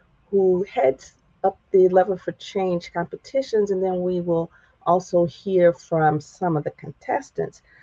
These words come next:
So specifically, we're gonna talk about how Lever for Change uses the Bold Solutions Network to build capacity, and also how they use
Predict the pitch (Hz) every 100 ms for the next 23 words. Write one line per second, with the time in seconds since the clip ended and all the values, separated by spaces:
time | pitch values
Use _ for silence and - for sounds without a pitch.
0 | _ _ 240 262 254 - - 440 - -
1 | 233 226 214 226 226 226 - - 277 226
2 | 220 220 214 175 175 220 220 208 175 -
3 | - 220 208 202 196 - - _ _ 170
4 | 185 226 240 220 220 180 156 175 202 226
5 | 233 - 185 190 208 208 170 160 156 170
6 | 220 - 170 160 160 - 156 143 - 185
7 | 180 - - _ 113 - - 320 381 392
8 | _ _ _ _ - 185 180 175 180 226
9 | 233 226 202 190 190 180 190 202 190 180